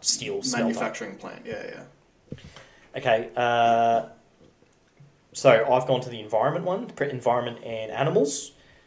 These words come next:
Speaker 1: Uh, the Great Barrier Reef is dying, Murray-Darling Basin is collapsing, and a native forest being torn up. The Greens understand that if you want to protect the environment, you can create a strong, sustainable future for us all.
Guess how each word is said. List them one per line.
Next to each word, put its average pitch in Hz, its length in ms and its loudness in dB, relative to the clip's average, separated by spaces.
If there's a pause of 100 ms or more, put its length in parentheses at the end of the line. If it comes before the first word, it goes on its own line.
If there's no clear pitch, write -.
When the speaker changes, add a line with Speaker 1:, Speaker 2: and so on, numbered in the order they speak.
(320)
Speaker 1:
Uh, 110 1080 2
the 117 360 -4
Great 127 220 2
Barrier 123 220 2
Reef 123 220 -4
is 117 100 -12
dying, 135 480 4
Murray-Darling 120 480 0
Basin 110 260 -2
is 87 60 -14
collapsing, 127 680 0
and 113 120 -6
a 113 40 0
native 113 180 -4
forest 117 340 -2
being 113 140 -10
torn 117 280 -6
up. 120 360 -6 (760)
The 135 60 -12
Greens 123 220 -4
understand 120 340 -6
that 120 40 -8
if 117 120 -14
you 120 60 -8
want 110 120 -8
to - 60 -20
protect 117 180 -4
the 120 60 -10
environment, 113 280 -4
you - 60 -14
can - 80 -20
create 113 140 -4
a - 40 -10
strong, 117 220 -8
sustainable 117 380 -10
future 113 240 -14
for 107 100 -12
us 107 100 -8
all. 160 540 0